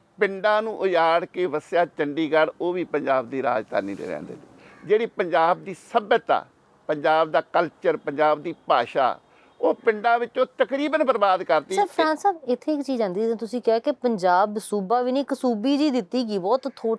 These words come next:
Speaker 2: ਛੋਟਾ ਥਾਂ ਦਿੱਤਾ ਗਿਆ। ਪਰ ਤੁਹਾਨੂੰ ਲੱਗਦਾ ਕਿ ਸਾਡੀਆਂ ਸਰਕਾਰਾਂ ਉਹ ਛੋਟੇ ਜਿਹੇ ਥਾਂ ਨੂੰ ਵੀ ਇੱਕ ਰੰਗਲਾ ਪੰਜਾਬ ਬਣਾਉਣ ਦੇ ਵਿੱਚ ਕਾਮਯਾਬ ਹੋਈਆਂ? ਜਾਂ ਜਿੱਥੇ ਆਪਾਂ ਉੱਥੋਂ ਦੀ ਲੈ ਕੇ ਅੱਜ ਦੀ ਗੱਲ ਕਰਦੇ ਹਾਂ, ਦੋ ਹਜ਼ਾਰ ਚੌਵੀ ਚੜ੍ਹ ਗਿਆ,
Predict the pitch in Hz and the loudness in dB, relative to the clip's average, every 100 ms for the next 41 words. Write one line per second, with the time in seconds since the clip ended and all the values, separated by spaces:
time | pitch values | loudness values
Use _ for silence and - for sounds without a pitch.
0 | - - 247 262 262 - 226 262 233 277 | -4 -2 0 0 -2 0 0 0 0 -2
1 | 277 180 127 - - - 359 - 330 262 | 0 -2 -4 -10 -20 -4 -2 0 0 2
2 | 330 233 180 185 269 311 311 294 226 208 | 2 0 0 -2 -2 -2 0 0 0 0
3 | 233 - 247 233 180 175 180 220 - 269 | -2 0 -2 0 0 0 0 -6 -4 -4
4 | - 233 190 - 240 240 262 - 214 262 | -2 -2 -2 0 0 0 -2 -2 0 2
5 | 294 262 220 247 226 233 - 247 262 262 | 2 0 0 -2 -4 -8 -2 0 0 0
6 | _ _ - 214 214 226 247 262 254 262 | _ _ -2 0 2 2 2 0 0 0
7 | 269 220 254 254 233 208 220 233 247 220 | -2 -2 -2 0 0 0 -2 -2 -2 -2
8 | 208 220 226 208 202 226 254 233 - _ | 0 0 -2 -2 -6 -2 0 -2 -6 _
9 | 190 254 208 202 _ 269 277 254 254 214 | -4 -2 0 -4 _ -2 0 0 0 0
10 | 208 - 294 269 196 254 233 196 220 285 | 0 0 0 2 0 0 0 0 0 0
11 | 240 226 214 170 170 185 190 190 220 226 | 2 0 0 0 0 0 2 2 0 0
12 | 226 220 254 254 170 196 208 | 0 0 0 0 0 2 0